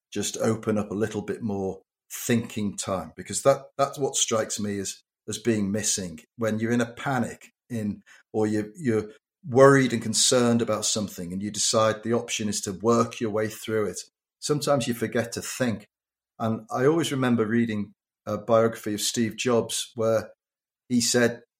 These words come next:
he would often, you know, every day he would go for long walks with either by himself or with,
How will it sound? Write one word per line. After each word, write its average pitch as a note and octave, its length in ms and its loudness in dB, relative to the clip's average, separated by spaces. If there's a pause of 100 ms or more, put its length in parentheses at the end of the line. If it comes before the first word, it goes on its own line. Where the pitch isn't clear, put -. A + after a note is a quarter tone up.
(140)
he C#3+ 120 -2
would C3+ 120 4
often, C3 580 4
you F3+ 100 0
know, A#2+ 120 2
every C3+ 360 0
day C#3 280 6
he A2+ 140 0
would A2+ 140 -4
go C#3 160 8
for C#3 120 -4
long B2 400 4
walks - 540 -2 (200)
with B2 300 -2
either A#2+ 200 0
by A2 140 0
himself C#3+ 560 4
or G#2+ 160 0
with, G#2 280 -2